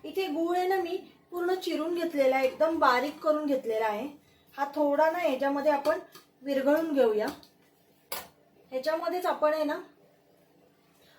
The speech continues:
अर्धी वाटी दूध घेतलेलं आहे मी. आपल्याला दूध लागलं तर आपण वरून अजून घेऊया दूध,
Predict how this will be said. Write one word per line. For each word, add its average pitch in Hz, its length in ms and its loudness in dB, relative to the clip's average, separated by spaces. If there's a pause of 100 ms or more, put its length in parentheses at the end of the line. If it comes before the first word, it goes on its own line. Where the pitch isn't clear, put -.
अर्धी 254 280 -6
वाटी 339 240 2
दूध 311 200 -4
घेतलेलं 240 440 2
आहे 220 200 -2
मी. 254 100 -6 (2250)
आपल्याला 277 360 0
दूध 302 240 -4
लागलं 294 360 2
तर 320 100 0
आपण 302 220 0
वरून 294 280 0
अजून 277 300 -2
घेऊया 254 380 2
दूध, 214 220 -4